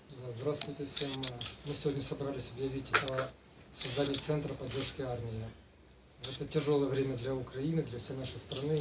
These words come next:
я, как и многие граждане, которые уже принимают активное участие, хочу точно тоже внести лично свой вклад в помощь нашей Родине. Мы решили создать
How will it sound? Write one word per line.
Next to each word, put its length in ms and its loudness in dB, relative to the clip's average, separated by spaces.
я, 160 -4
как 180 -6
и 40 -6
многие 360 0
граждане, 560 -2
которые 220 -8
уже 100 -6
принимают 400 -2
активное 380 -2
участие, 520 -2
хочу 200 -2
точно 400 2
тоже 400 -2
внести 600 0
лично 280 2
свой 220 -2
вклад 280 4
в 140 -4
помощь 360 2
нашей 280 0
Родине. 400 -2
Мы 200 8
решили 320 4
создать 440 4